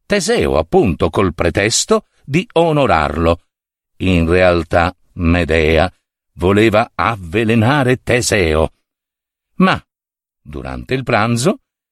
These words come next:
Egeo si accorse dell'inganno, e fu quando Teseo, per tagliare la carne arrosto servita in tavola, estrasse la spada,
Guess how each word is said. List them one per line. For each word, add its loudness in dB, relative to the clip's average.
Egeo -2
si -2
accorse -4
dell'inganno, 0
e 0
fu -6
quando 0
Teseo, -2
per -4
tagliare 0
la 0
carne 0
arrosto 0
servita -2
in -2
tavola, 0
estrasse -2
la 2
spada, -2